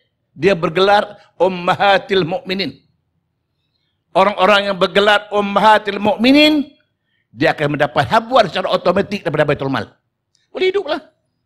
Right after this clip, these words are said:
Itu sebab Nabi kahwin ramai. Habis kita kahwin dengan siapa?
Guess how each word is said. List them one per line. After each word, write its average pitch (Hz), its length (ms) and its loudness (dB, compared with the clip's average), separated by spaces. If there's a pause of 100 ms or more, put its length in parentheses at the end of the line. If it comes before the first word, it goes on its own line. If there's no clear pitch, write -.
(800)
Itu 233 240 -2
sebab 120 320 -2
Nabi 147 240 -4
kahwin 226 260 0
ramai. 240 380 -2 (1040)
Habis 220 220 0
kita 220 240 -2
kahwin 240 180 0
dengan 233 160 0
siapa? 240 460 -2